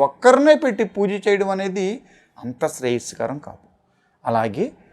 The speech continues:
హనుమన్ ఒక్కరే అలా ఆయన ధ్యానంలో ఉంటారు. హనుమన్ ఫోటో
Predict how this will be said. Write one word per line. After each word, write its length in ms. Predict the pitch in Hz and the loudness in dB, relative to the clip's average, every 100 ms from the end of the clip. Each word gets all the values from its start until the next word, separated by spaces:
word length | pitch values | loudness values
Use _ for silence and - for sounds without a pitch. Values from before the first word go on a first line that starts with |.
| _ _ - | _ _ -2
హనుమన్ 460 | 190 254 302 262 123 - _ _ _ _ - | 2 4 4 4 0 -8 _ _ _ _ 0
ఒక్కరే 600 | 127 - - 226 165 190 214 _ _ _ _ | 0 0 2 4 6 2 -4 _ _ _ _
అలా 300 | 113 120 151 175 185 185 - - _ 120 | -8 0 4 6 6 4 0 -20 _ -2
ఆయన 220 | 143 151 123 | 0 0 -2
ధ్యానంలో 500 | 120 131 135 135 135 | -2 0 0 0 0
ఉంటారు. 380 | 117 101 104 - _ _ _ _ _ _ _ _ _ _ | -2 -10 -14 -18 _ _ _ _ _ _ _ _ _ _
హనుమన్ 520 | 165 214 294 320 320 | 0 2 4 4 2
ఫోటో 360 | 269 233 233 | 2 4 6